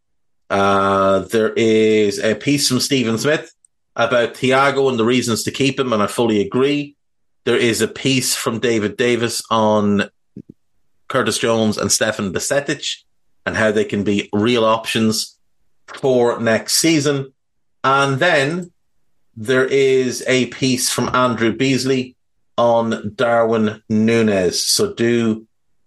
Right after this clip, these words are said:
check that out when you get a chance. Podcast-wise, there is that Media Matters with Hon-, Honigstein. There's a new Molby on the spot with Trev and Jan. We did the first part of the transfer committee pod. We did keep, lel-,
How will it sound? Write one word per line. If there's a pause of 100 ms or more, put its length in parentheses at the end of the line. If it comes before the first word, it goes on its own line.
(160)
check
that
out (120)
when
you
get
a
chance. (420)
Podcast-wise,
there
is
that
Media
Matters
with
Hon-,
Honigstein. (800)
There's
a
new
Molby
on
the
spot (100)
with
Trev
and
Jan. (1400)
We
did
the
first
part
of
the
transfer
committee
pod. (520)
We
did
keep,
lel-,